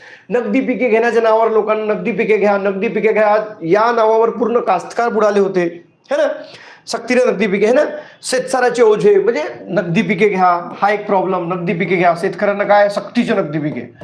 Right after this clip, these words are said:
तुम्हाला नगदीच पिके घ्यावी लागतील, आणि जे डायरेक्ट मार्केटमध्ये सेल करता येतात, विकता येतात. कापूस पिकवा, नीड पिकवा, अ, चहा पिकवा, बरोबर?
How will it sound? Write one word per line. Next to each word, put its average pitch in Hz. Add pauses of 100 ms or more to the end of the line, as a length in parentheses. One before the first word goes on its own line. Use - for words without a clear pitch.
(240)
तुम्हाला 220
नगदीच 202
पिके 202
घ्यावी 165
लागतील, 151
आणि 262
जे 233 (120)
डायरेक्ट 190
मार्केटमध्ये 175
सेल 220
करता 165
येतात, 135
विकता 180
येतात. - (160)
कापूस 175
पिकवा, 175
नीड 165
पिकवा, - (1400)
अ, 156
चहा 175
पिकवा, 156 (600)
बरोबर? 254